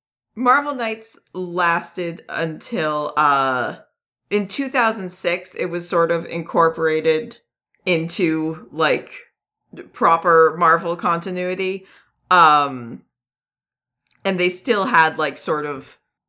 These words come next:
comics being published under the Marvel Knights, like, label. Uh, it, uh,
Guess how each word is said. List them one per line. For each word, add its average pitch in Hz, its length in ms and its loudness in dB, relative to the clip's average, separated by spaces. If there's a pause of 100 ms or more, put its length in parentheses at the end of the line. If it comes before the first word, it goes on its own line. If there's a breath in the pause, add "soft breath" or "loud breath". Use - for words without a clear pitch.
(200)
comics 160 500 0
being 156 300 -6
published 156 460 -4
under 156 260 -4
the 151 120 -4
Marvel 143 440 2
Knights, 135 560 -4
like, - 520 -4 (400)
label. 175 880 -2 (460 soft breath)
Uh, 151 460 4 (200)
it, 190 360 -2
uh, 165 400 0